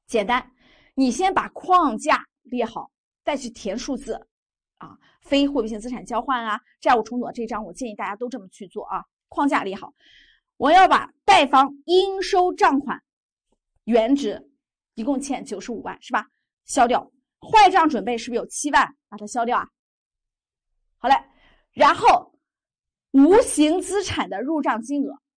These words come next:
是不是我放弃债权的公允加相关税费？放弃债权的公允，我和你说过了，题目一般都会直接告诉你的，告诉你的，放弃债权的公允是多少？十月二十二号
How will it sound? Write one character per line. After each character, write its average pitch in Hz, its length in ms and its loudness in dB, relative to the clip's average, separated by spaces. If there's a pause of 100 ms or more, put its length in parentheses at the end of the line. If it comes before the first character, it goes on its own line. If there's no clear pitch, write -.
(420)
是 - 200 -2
不 359 80 -2
是 370 140 -4
我 233 160 0
放 415 400 2
弃 302 140 -6
债 269 160 0
权 269 120 -6
的 262 80 -8
公 320 180 -6
允 226 100 -8
加 254 140 -8
相 285 180 -6
关 269 140 -2
税 277 160 -8
费？ 269 140 -4 (1120)
放 440 300 4
弃 339 220 0
债 349 180 2
权 294 140 0
的 285 80 0
公 381 260 6
允， 262 280 -4 (380)
我 208 120 -8
和 254 140 -6
你 233 80 -6
说 233 200 -8
过 226 120 -2
了， - 160 -6 (120)
题 - 200 -6
目 294 100 2
一 262 80 -4
般 262 160 -4
都 277 100 -4
会 277 140 -6
直 226 160 -12
接 285 140 -6
告 294 320 0
诉 208 160 -18
你 175 140 -18
的， - 100 -20 (520)
告 262 140 -2
诉 226 140 -12
你 151 60 -18
的， - 80 -20 (380)
放 330 140 0
弃 311 80 -2
债 302 140 -2
权 285 80 0
的 277 80 -2
公 294 160 -4
允 220 40 -6
是 220 120 -12
多 233 100 -6
少？ 208 180 -10 (2500)
十 - 200 -6
月 349 80 4
二 320 160 4
十 214 120 -2
二 269 160 4
号 208 320 -2